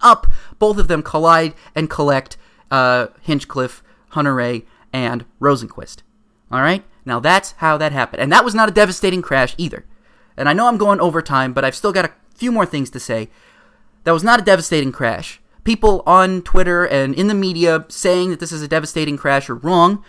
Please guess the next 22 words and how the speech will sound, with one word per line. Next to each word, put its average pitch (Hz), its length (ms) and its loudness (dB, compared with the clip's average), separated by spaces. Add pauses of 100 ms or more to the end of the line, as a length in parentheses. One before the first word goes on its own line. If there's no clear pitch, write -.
(140)
Last 190 340 2
year's 220 140 -4
crash 190 320 2
was 170 120 -6
a 170 40 -6
devastating 147 420 -4
crash 127 260 -4
because 135 200 -10
Robert 127 260 -2
Wickens 120 280 -10
got 107 140 -8
hurt. - 240 -20 (420)
But 160 100 2
I 226 100 6
have 220 120 0
seen 185 180 -6
far 294 380 6
worse 269 200 -2
accidents 170 380 -4
at 127 120 -6
road 196 260 2
courses 127 480 -8